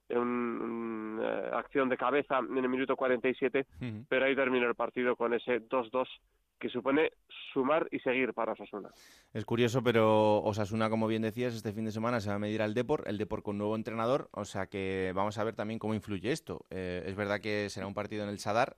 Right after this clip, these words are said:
Speaker 2: eh, que, bueno, eh, sería bastante más complicado si el Depor, eh, si Osasuna tuviera que ir a, a Riazor, pero, mm, ya sabes que siempre cuando hay un cambio de entrenador, eh, hay un pequeño
Speaker 1: Sí.
Speaker 2: cambio.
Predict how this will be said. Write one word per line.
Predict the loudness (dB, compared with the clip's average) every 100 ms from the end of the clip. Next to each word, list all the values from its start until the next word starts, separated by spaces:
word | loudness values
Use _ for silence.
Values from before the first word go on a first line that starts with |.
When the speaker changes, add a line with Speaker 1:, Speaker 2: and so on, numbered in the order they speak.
| -16
Speaker 2:
eh, | -12 -10 -12
que, | -8 -6 -6
bueno, | -6 -8 -10 -16 -20 -20
eh, | -18
sería | -14 -6 -2
bastante | 0 0 -2 -4
más | -4
complicado | -6 -4 0 0
si | -2 -6 -6
el | -4
Depor, | -6 -6 -8 -10 -16 -6
eh, | -4
si | -2 -6
Osasuna | -6 -8 -8
tuviera | -4 -2 -2
que | -2
ir | 0
a, | 2 0
a | -2 -4
Riazor, | 0 0 2 0 0 -12 -20 -20 _
pero, | 2 4 6 6 6 4 0
mm, | -6 -8 -10 -4
ya | -2
sabes | 4 4 4
que | 0
siempre | -4 -4 0 0 0 -2
cuando | -2 -2
hay | -2
un |
cambio | -2 -2
de |
entrenador, | -4 -2 0 0 -2 -14
eh, | -10 -6 -4
hay | -4 -2
un | -4 -6
pequeño | -6 -6 -2
Speaker 1:
Sí. | 2
Speaker 2:
cambio. | 2